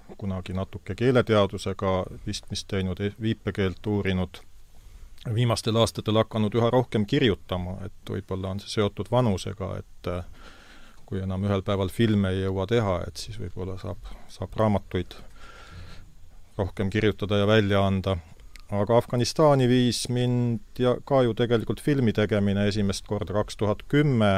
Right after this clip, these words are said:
siis veel mitmed korrad ja viimane kord siis kaks tuhat seitseteist, kui ma seal tegin filmi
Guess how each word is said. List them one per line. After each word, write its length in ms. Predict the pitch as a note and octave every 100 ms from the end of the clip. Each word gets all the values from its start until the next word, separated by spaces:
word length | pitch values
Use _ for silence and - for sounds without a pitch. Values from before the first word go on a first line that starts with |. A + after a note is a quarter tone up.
| F#2+ - - - - - -
siis 240 | - G2 F#2+
veel 180 | B2+ A2
mitmed 460 | A2 - G2+ -
korrad 400 | A2 G#2+ G#2 F#2+
ja 120 | G#2 G2
viimane 340 | G2+ G2+ F#2+
kord 220 | F#2 G2 -
siis 140 | G2+
kaks 280 | - G#2+ -
tuhat 220 | G2 G2
seitseteist, 1080 | A2 G#2 - F#2+ A2+ A2+ - - - - -
kui 160 | - F2+
ma 160 | F#2
seal 320 | - F#2+ F#2 F2 - - - - - - - - - - - - - - - -
tegin 300 | A#2 A2 G#2 G2+
filmi 720 | C3 C3 A#2+ G#2 G#2 G2+